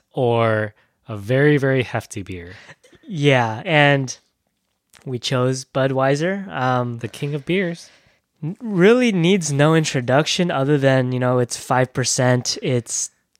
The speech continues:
Speaker 2: it's beer. I think it's beer <laughs> as most people know it in
Speaker 1: Y-
Speaker 2: America.
Speaker 1: Yeah, it's, I mean, it's, it's not popular without reason, right? It's
Speaker 2: Yeah.
Speaker 1: you can get anywhere,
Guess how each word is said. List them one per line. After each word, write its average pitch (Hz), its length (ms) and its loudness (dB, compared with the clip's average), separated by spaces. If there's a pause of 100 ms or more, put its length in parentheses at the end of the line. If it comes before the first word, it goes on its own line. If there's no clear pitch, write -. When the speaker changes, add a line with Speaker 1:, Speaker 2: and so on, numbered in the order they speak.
(720)
Speaker 2:
it's 147 340 -6
beer. 135 600 2
I 139 100 -2
think 135 280 -2
it's 123 140 -6
beer 127 380 2
<laughs> - 40 -4
as 147 240 -2
most 135 320 0
people 139 300 -2
know 123 320 0
it 254 240 0
in 208 140 -2
Speaker 1:
Y- 214 40 0
Speaker 2:
America. 233 540 0 (360)
Speaker 1:
Yeah, 165 440 2
it's, - 460 -4
I 135 80 -4
mean, 120 220 -2
it's, - 400 -6
it's - 400 -10 (1080)
not 156 240 2
popular 131 340 0
without 101 280 -2
reason, 101 300 0
right? 110 260 -4
It's 117 180 -4
Speaker 2:
Yeah. 113 360 2 (640)
Speaker 1:
you 151 100 -4
can 165 120 2
get 151 100 4
anywhere, 131 380 2